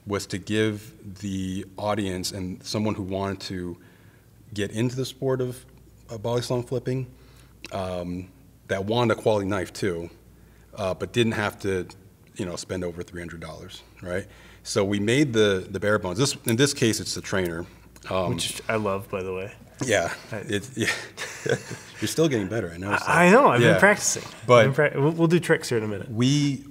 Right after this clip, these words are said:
Speaker 1: we made the, um, we made the bare bones, uh,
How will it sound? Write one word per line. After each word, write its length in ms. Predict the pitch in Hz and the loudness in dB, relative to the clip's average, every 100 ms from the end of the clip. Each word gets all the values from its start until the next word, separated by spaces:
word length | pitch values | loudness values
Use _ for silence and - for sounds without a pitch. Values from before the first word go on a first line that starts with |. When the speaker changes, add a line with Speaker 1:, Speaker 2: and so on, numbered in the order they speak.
| - | 0
Speaker 1:
we 100 | 117 | 4
made 340 | 127 151 131 | 4 4 2
the, 180 | 123 110 | 2 2
um, 500 | 98 95 90 90 95 - - | 2 2 0 -4 -6 -12 -12
we 140 | 110 104 | -4 0
made 300 | 110 120 113 | 2 2 0
the 420 | 104 95 92 90 - | -2 -2 -2 -6 -10
bare 320 | 101 101 104 | -4 0 2
bones, 600 | 98 95 90 90 - - - - - - - - - | 2 0 -2 -4 -8 -14 -20 -20 -20 -20 -20 -20 -8
uh, 500 | 95 90 87 85 | -4 -4 -4 -6